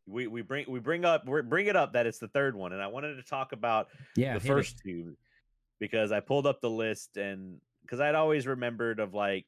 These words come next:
Speaker 1: growing up, I never watched them, but I'd always heard about, like, Johnny Tsunami. I had heard about, uh, where were some of the other ones on here? Uh, Halloween Town. I had heard of that one as well.
Speaker 2: That's
Speaker 1: Uh,
Speaker 2: got, there were
Speaker 1: but
Speaker 2: three or four Halloween Towns.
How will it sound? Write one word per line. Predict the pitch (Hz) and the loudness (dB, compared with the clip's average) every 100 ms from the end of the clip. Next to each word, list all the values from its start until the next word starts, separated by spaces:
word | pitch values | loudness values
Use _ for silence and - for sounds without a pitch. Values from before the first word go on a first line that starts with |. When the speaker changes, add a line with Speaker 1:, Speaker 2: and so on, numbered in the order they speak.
| - | -8
Speaker 1:
growing | 101 110 104 | -4 -2 -2
up, | 101 104 | -4 -2
I | |
never | 131 127 | 0 0
watched | 98 107 113 - | 2 2 2 -2
them, | 101 | -4
but | 95 | 0
I'd | 98 | 0
always | 107 107 - | 0 -2 -4
heard | 101 | -4
about, | 98 78 | -2 -2
like, | 90 80 | -2 -4
Johnny | 92 95 | -4 -4
Tsunami. | 90 - 82 113 117 113 113 110 107 - - - - | -6 -12 -4 -2 0 -2 -4 -6 -8 -10 -20 -16 -4
I | 98 | 0
had | 95 | 0
heard | 101 101 98 | 0 0 0
about, | 85 95 92 90 87 - | 0 2 4 4 2 -2
uh, | 87 85 85 82 | -2 -2 0 -2
where | 87 101 | -2 -4
were | 90 | -6
some | - | -8
of | 82 | -8
the | 78 | -6
other | 78 76 | -6 -8
ones | 73 76 | -10 -10
on | 76 | -10
here? | 73 80 76 73 73 _ _ _ _ | -10 -10 -8 -8 -12 _ _ _ _
Uh, | 90 | -2
Halloween | 82 139 120 123 139 135 | 0 2 2 2 2 0
Town. | 135 135 131 123 | 0 2 2 4
I | 104 | 2
had | 101 | 2
heard | 117 | 0
of | 85 | 0
that | 92 101 113 | 0 0 0
one | 110 | -2
as | 101 85 | -4 -2
well. | 95 107 110 - _ _ _ | 0 0 -2 -6 _ _ _
Speaker 2:
That's | 98 101 | -8 -4
Speaker 1:
Uh, | 98 | -2
Speaker 2:
got, | 92 85 82 | 0 -2 -4
there | 104 110 | -6 -6
were | 87 | -2
Speaker 1:
but | 120 117 | 2 2
Speaker 2:
three | 90 | 0
or | |
four | 82 107 101 90 | -6 -6 -4 -4
Halloween | 90 82 85 82 | -4 -4 -6 -6
Towns. | 92 85 85 - | -6 -8 -10 -12